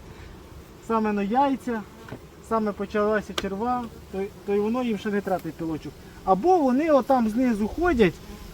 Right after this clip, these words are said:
і мені пилку не попадає. Так, все, місію виконано. Пилкозбірники потім, як попідсихають, отой пилочок, що всередині, ось цього, да?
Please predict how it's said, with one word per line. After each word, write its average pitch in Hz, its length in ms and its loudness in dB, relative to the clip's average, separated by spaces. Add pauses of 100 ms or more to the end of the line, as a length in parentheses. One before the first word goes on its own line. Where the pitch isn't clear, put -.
(100)
і 208 60 -4
мені 277 260 -2
пилку 277 360 -4
не 254 100 -2
попадає. 185 600 0 (2000)
Так, 190 200 -2
все, 240 260 -2
місію 262 460 -2
виконано. 277 520 0 (2500)
Пилкозбірники 262 720 4
потім, 269 260 2
як 240 100 4
попідсихають, 254 760 4 (600)
отой 226 240 0
пилочок, 294 420 2
що 247 120 -4
всередині, 214 640 0
ось 180 160 0
цього, 185 380 4
да? 233 220 4